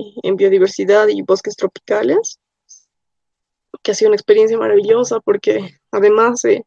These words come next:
pasado clases en Bélgica, en Italia, en Malasia, entonces he podido como conocer perspectivas de docentes con experiencia en temas de conservación en lugares muy distintos, ¿no? Y, y poder sacar ideas de eso.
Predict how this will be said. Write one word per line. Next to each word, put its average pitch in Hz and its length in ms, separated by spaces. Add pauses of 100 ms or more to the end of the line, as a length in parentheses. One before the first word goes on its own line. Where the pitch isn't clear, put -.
(680)
pasado 202 400
clases 202 460
en 190 120
Bélgica, 233 540
en 180 100
Italia, 208 720
en 202 80
Malasia, 202 640
entonces 214 440
he 208 60
podido 196 400
como 190 240
conocer 202 460
perspectivas 226 920 (520)
de 196 120
docentes 208 760
con 185 280
experiencia 196 920
en 202 120
temas 202 280
de 180 80
conservación 196 640
en 208 340 (160)
lugares 220 380
muy 285 180
distintos, 202 680
¿no? 226 240
Y, 196 240 (1000)
y - 80
poder 214 320
sacar 214 320
ideas 208 440
de 202 160
eso. 233 380